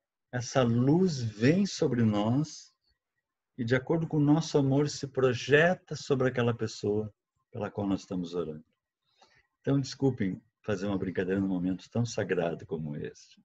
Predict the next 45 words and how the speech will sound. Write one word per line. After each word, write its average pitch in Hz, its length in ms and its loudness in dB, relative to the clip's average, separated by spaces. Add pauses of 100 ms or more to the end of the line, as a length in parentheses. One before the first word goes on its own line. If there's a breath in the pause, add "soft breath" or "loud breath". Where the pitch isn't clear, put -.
né? 90 200 -10 (580 soft breath)
Mas 107 160 -2
eu 131 80 6
brinco, 120 280 2
se - 300 -12
não 123 240 0
tá 147 220 0
bem, 147 420 0 (760)
pega 156 300 4
lá 156 140 2
a 151 40 2
lista 143 680 4
de - 120 -8
contatos 107 540 0
do 92 120 -6
telefone 113 520 0
e 131 40 -6
começa 143 380 0
a - 20 -18
rezar 120 300 2
por 104 160 -8
cada 131 280 4
um. 90 220 -4 (380 soft breath)
Lembra 147 280 4
do 131 120 0
problema 120 420 4
de 113 100 -4
cada 139 300 2
um 143 80 2
e 147 60 2
começa 131 420 0
a - 20 -6
rezar. 95 400 -2 (720 soft breath)
E 131 60 -8
nós 127 180 0
vamos 143 200 0
receber 127 380 -2
um 127 200 0 (100)
banho 127 460 8
de 82 120 -10
luz, - 460 -16
porque - 220 -6
é 135 60 4
da 131 160 6
lei 113 360 4